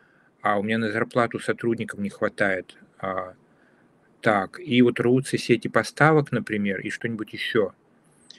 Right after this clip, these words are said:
И вот тут нужно иметь очень уже <laughs> высокий уровень какого-то внутреннего зрелости и развития, чтобы удерживать и то, и то. Ну, там,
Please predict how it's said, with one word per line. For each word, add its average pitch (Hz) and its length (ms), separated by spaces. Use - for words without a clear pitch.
И 113 140
вот 117 180
тут 143 180
нужно 131 480
иметь 131 340
очень 143 300
уже 123 380
<laughs> - 160
высокий 139 400
уровень 123 320
какого-то 113 440
внутреннего 110 600
зрелости 117 480
и 113 40
развития, 135 380
чтобы 117 360
удерживать 127 560
и 113 40
то, 131 200
и 127 60
то. 120 320
Ну, 110 380
там, - 140